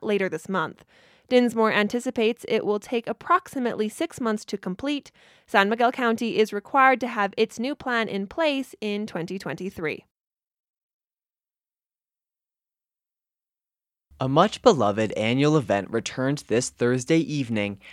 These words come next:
Speaker 2: after two years of pandemic hiatus.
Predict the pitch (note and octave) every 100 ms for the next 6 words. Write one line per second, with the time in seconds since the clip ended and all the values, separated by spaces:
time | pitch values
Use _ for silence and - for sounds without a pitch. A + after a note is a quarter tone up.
0 | - A#2 A#2 A#2 A2 - D3+ C3+ G#2+ G#2
1 | G#2 G#2+ - A#2+ G#2+ F#2 F#2 F2+ - G2
2 | G2+ G#2+ G2 F2 - -